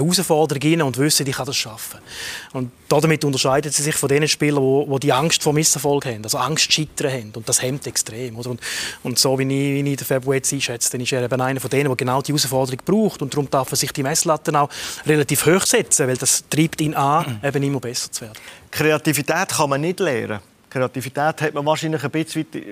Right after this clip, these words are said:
Speaker 2: ist Gott gegeben. Ist in einer Ausbildung bei den Vereinen, beim Verband, fördert man die Kreativität? Oder hat man plötzlich Spiele, wo man sagt, nach Schema X und dann geht die verloren?
Speaker 1: Wenn immer ich probiere, einen Spieler in ein Schema hineinzupressen, dann geht das zulasten von der Kreativität.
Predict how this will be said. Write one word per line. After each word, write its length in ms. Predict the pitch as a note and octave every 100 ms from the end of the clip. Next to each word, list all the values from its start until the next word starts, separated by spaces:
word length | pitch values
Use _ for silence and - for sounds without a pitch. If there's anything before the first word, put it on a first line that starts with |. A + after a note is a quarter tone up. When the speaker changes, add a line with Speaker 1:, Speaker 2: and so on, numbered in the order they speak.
| G#2
Speaker 2:
ist 240 | B2+ C3 -
Gott 260 | D#3+ F3+
gegeben. 520 | - F#3+ G3 G3+ G#3+ G3 - - - -
Ist 220 | E3 D#3+
in 120 | E3+
einer 180 | D3+ D3
Ausbildung 600 | G3 A3+ - F#3 D3+ D3+ -
bei 80 | F#3
den 100 | G3
Vereinen, 360 | F3+ D3+ D3
beim 180 | D3+ F#3
Verband, 580 | F#3 F3 C3+ A#2+ A2+ - _ _ _
fördert 500 | - - D#3 A3 A3
man 100 | G#3
die 100 | A3
Kreativität? 840 | G3+ G#3 G3+ G#3+ G#3 - G3 G#3 G#3+ - - _ _ _
Oder 280 | - E3 E3
hat 140 | D#3+ D#3+
man 80 | D3
plötzlich 320 | E3 F3 E3
Spiele, 240 | - E3+
wo 40 | E3+
man 80 | D3+
sagt, 160 | D#3
nach 140 | D#3 C3+
Schema 340 | E3+ E3 E3
X 260 | D#3 D#3 -
und 120 | C#3
dann 80 | D3
geht 220 | C#3+ C#3
die 80 | C#3
verloren? 340 | B2 G#2+ G2+ - - - - - - -
Speaker 1:
Wenn 200 | C#3+ C3
immer 220 | D#3+ F3
ich 280 | D#3+ E3 D#3
probiere, 520 | C#3+ C3+ D3+ E3 D#3
einen 80 | C#3
Spieler 320 | - D3+ D#3
in 100 | D3+
ein 80 | C#3
Schema 360 | - C#3 C#3+ C3+
hineinzupressen, 640 | C3+ - B2 B2 - C#3
dann 120 | B2
geht 220 | A2+ A2+
das 100 | B2
zulasten 420 | - B2+ A#2 A#2+ A2+
von 80 | A#2
der 60 |
Kreativität. 720 | - B2+ A2+ A2+ G#2 - F#2